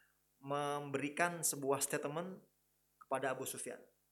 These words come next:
Melihat ini dia gandah gu-, gundah gulana Abu Sufyan.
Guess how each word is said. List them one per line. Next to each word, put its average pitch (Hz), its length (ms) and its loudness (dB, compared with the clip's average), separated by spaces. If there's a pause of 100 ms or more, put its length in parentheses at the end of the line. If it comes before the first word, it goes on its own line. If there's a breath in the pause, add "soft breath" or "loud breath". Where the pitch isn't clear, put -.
(500)
Melihat 139 340 2
ini 175 180 2
dia 226 180 10
gandah 160 320 8
gu-, 147 220 2
gundah 147 280 4
gulana 180 400 4
Abu 139 200 -4
Sufyan. 156 320 -2